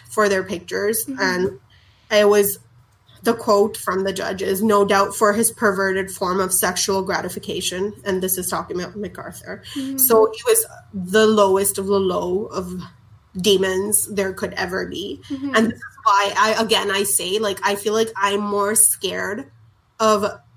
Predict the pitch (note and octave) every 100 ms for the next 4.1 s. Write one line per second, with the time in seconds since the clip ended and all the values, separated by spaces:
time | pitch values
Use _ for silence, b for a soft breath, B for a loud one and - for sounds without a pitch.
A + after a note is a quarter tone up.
0 | _ _ - A#3+ G#3 G#3+ A#3 C4+ B3 A3
1 | G3+ G3+ G3+ F#3 G3 - G#3 F#3+ F#3 G3
2 | - G3 G3 G3 F#3+ F#3 - G#3 - A3+
3 | G#3+ G#3+ - F#3+ G#3+ C#4 C4 D4 A3+ G#3
4 | -